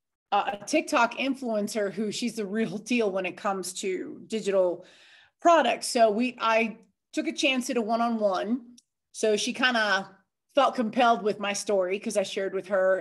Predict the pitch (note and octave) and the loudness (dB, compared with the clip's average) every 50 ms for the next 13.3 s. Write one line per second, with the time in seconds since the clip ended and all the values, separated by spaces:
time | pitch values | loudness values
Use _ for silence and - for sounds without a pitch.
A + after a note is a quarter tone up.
0 | F#3 - G3+ F#3+ F#3 F#3 F#3 - F#3 F#3+ F#3+ F#3 F#3 F#3 F#3+ F#3 F#3+ G#3+ G#3 G#3 | -2 -6 -6 -6 -6 -8 -10 -10 -8 -6 -6 -6 -4 -6 -6 -2 0 0 2 2
1 | G3+ F#3 F3 F3+ - F#3 - F3 - - F#3 F3+ F3 F#3+ E3 F3 F3 - G3 F3 | 0 -2 -2 -4 -6 -6 -8 -8 -10 -6 -6 -6 -6 -6 -8 -8 -6 -4 -4 -4
2 | E3+ E3+ - - - - _ _ _ - - G#3 G3+ - G#3+ A#3+ A#3 - A#3+ - | -4 -6 -10 -20 -20 -20 _ _ _ -6 -4 -4 -2 2 2 2 4 4 4 4
3 | B3+ - C4 A3+ G#3+ A3 A3+ A3 - A#3 G3 G#3 G3 F#3+ F#3 F3+ - - - G#3+ | 4 4 2 0 2 0 0 0 -2 -4 -4 -4 -6 -6 -6 -8 -8 -10 -12 -14
4 | G3 - - G#3+ G3+ G3 - B3 B3+ A#3+ A#3 G#3+ G3+ - A3+ G#3+ G3+ - A#3+ G#3+ | -10 -4 -2 -2 0 0 0 0 2 2 2 2 2 0 -2 -2 -2 -2 -6 -4
5 | - G3+ G3 G3 F#3+ F#3+ F#3 G3 G3 - G#3+ F#3 F3 F#3+ F3 F3 F3+ F3+ D#3+ - | -2 -2 -2 -2 -2 -4 -4 -4 -6 -6 -8 -8 -8 -8 -8 -6 -4 -6 -6 -6
6 | - F3 D3+ D#3 F3+ G3 G3+ - - - - - _ _ - G3+ G3 F#3 F#3 F#3 | -8 -10 -10 -8 -10 -12 -12 -16 -20 -20 -20 -20 _ _ -6 -6 -4 -2 -2 -2
7 | F#3 F#3 F#3+ F#3+ F3+ F#3+ - F3+ F3 F3 G3 A#3 - G3+ G3+ G3+ G#3+ A3 A3+ A3+ | -2 -2 -4 -4 -6 -4 -2 -2 0 0 0 -2 -6 -6 -2 0 2 2 2 0
8 | A#3 F#3+ - - - - - - A3+ G#3+ G#3 G3+ - G#3 F#3+ - G3+ E3+ D#3+ - | -2 -2 -2 -4 -4 -4 -2 0 0 0 0 -2 -4 -6 -4 -4 -4 -4 -4 -2
9 | A3+ G3 F#3+ F#3 F3+ G#3+ G3+ F#3 F3+ F3+ E3+ F3 F3 E3 E3+ - - A3 F3 D3+ | -2 -2 -2 -2 -2 -2 -4 -4 -2 -2 -4 -4 -4 -6 -8 -10 -14 -16 -12 -6
10 | D3+ F3+ F3+ F#3 F#3+ G3+ F#3+ F#3 - - - _ _ _ _ _ _ _ - D3 | -2 0 2 2 2 0 0 -6 -12 -14 -14 _ _ _ _ _ _ _ -12 -8
11 | E3+ F3 F#3 G3 - F3+ D#3 - - G3+ G3 F#3+ - _ - - - - A3 G3+ | -6 -4 -2 -2 -2 -4 -6 -8 -10 -16 -20 -20 -20 _ -12 -10 -4 2 2 4
12 | F#3+ F#3+ F#3+ F#3+ F#3+ F#3+ F#3+ - - G3+ G#3 A3+ A#3+ B3 B3 A#3+ A#3+ A#3+ A#3+ A#3 | 6 6 6 6 6 6 4 2 2 2 2 2 2 2 4 6 6 8 8 6
13 | A#3 A3+ A3+ A3 - | 6 6 4 2 0